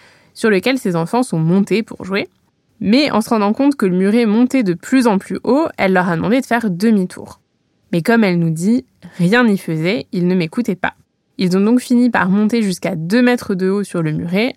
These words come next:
avant de faire demi-tour par eux-mêmes. Tout s'est bien fini, mais Louise nous confie qu'elle se sent désespérée de savoir que sa parole n'est pas écoutée,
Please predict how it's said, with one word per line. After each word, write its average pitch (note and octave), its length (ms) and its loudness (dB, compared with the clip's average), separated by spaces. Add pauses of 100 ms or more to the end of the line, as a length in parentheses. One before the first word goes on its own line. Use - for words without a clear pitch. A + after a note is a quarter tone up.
(140)
avant F#3+ 280 2
de F#3 100 2
faire F#3+ 260 -2
demi-tour F3 580 -4
par G3 220 2
eux-mêmes. F#3 320 -6 (720)
Tout D4 160 4
s'est B3+ 140 0
bien F#3+ 200 0
fini, A#3+ 560 2
mais F#3 160 0
Louise B3+ 300 2
nous A#3 120 4
confie F#3+ 360 0
qu'elle G3 180 -2
se F#3+ 80 -6
sent A#3 180 -2
désespérée G#3+ 760 0
de G3 120 -4
savoir G3 300 -2
que G#3 120 -4
sa F3 160 -4
parole G3+ 300 0
n'est F3 180 -2
pas A3+ 280 -2
écoutée, G3 440 -4